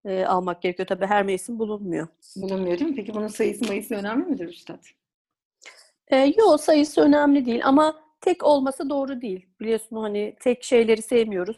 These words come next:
Speaker 1: Feng Shui'de de. Bir şeyin tek olması yalnızlığı çağrıştırdığı için, e, çift olması, e, en azından yani iki tane olması ya da daha fazla olması önemli.
Speaker 2: Önemli diyorsun. Tamam peki. Çiçek konusunda,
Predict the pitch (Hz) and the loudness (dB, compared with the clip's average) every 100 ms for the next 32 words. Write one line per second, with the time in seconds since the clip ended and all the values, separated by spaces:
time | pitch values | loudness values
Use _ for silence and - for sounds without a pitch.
0 | _ 190 185 - 170 165 202 226 - - | _ -8 -6 -8 -6 -4 -4 -4 -8 -6
1 | 196 - 214 - 196 190 180 214 214 202 | -6 -4 -2 0 0 -2 -4 0 0 0
2 | 202 190 196 - 196 190 - - 190 214 | -4 -6 -8 -2 -4 -4 -10 -10 -6 -4
3 | 202 - 294 - _ _ _ _ _ _ | -6 -8 -10 -12 _ _ _ _ _ _
4 | 208 208 202 208 - 277 269 247 202 190 | -4 -2 -2 -4 0 -2 2 2 2 0
5 | 180 - 269 302 _ _ _ _ _ _ | -8 -2 -2 -2 _ _ _ _ _ _
6 | _ - 190 196 190 185 - 202 190 170 | _ -10 -8 -6 -6 -4 -4 -2 -2 -2
7 | 185 208 240 208 202 - - 208 190 180 | -2 0 0 0 -2 -4 -4 -2 0 0
8 | 170 180 - 269 262 233 226 233 220 - | -2 -4 -2 2 4 2 2 2 0 0
9 | 196 190 190 180 180 - - 170 165 165 | -2 -4 -6 -8 -12 -12 -10 -8 -8 -8
10 | 175 _ _ - 185 175 165 165 - 170 | -12 _ _ -10 -6 -6 -6 -8 -10 -14
11 | 170 - 170 165 - 165 165 143 - - | -18 -12 -10 -10 -12 -12 -12 -14 -14 -10
12 | 180 185 175 185 180 180 | -8 -8 -10 -10 -8 -6